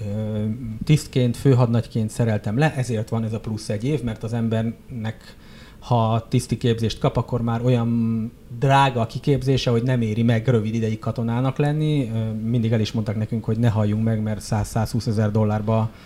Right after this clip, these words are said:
vagyunk, vagy fájunk a katonaságnak, úgyhogy már csak ezért se. Ö, úgyhogy igen, azt kötelező volt megcsinálni, és aztán utána vonultam, <laughs> de érdekes, hogy így mondom, utána vonultam be az egyetemre,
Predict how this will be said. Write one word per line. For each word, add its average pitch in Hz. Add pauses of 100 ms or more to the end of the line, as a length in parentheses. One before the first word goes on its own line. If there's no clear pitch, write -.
(500)
vagyunk, 127
vagy 110
fájunk 123
a 117 (600)
katonaságnak, 147
úgyhogy 127
már 127
csak -
ezért 117
se. 165
Ö, 143 (120)
úgyhogy 165
igen, 165
azt -
kötelező 131
volt 117
megcsinálni, 165 (100)
és 139
aztán 143
utána 120
vonultam, 113 (200)
<laughs> 151 (460)
de 131
érdekes, 120
hogy 117
így 117
mondom, 120
utána 127
vonultam 120
be 120
az 113
egyetemre, 139